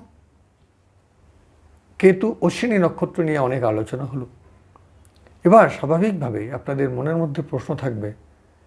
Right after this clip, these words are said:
যে প্রতিকারটা যদি একটু বলে দিই তাহলে আপনাদের অনেক সুবিধা হয়। আমি ক্যাটস আই বা অন্যান্য জেমস্টোনের প্রতিকারের কথা আজকে আমি বলবো না।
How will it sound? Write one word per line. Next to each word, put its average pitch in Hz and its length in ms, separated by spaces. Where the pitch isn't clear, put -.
যে 147 120
প্রতিকারটা 208 640
যদি 175 220
একটু 180 220
বলে 139 280
দিই 123 180
তাহলে 139 180
আপনাদের 123 320
অনেক 110 240
সুবিধা 117 340
হয়। 87 200
আমি 196 160
ক্যাটস 180 340
আই 202 100
বা 190 100
অন্যান্য 170 600
জেমস্টোনের 160 640
প্রতিকারের 143 460
কথা 123 340
আজকে 113 260
আমি 117 120
বলবো 110 300
না। 117 120